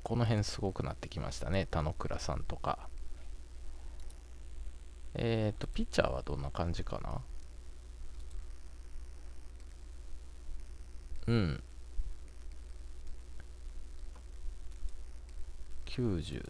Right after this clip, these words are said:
七ね。おー、九十六とか。絶対的なエースではなさそうなんで、よいしょ。じゃあ次ですね。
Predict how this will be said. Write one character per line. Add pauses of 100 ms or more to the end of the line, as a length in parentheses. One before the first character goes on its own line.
七
ね。 (1500)
お
ー、
九
十
六
と
か。 (1800)
絶 (140)
対
的
な
エ
ー
ス
で
は
な
さ
そ
う
な
ん
で、 (180)
よ
い
し
ょ。 (1700)
じ
ゃ
あ
次
で
す
ね。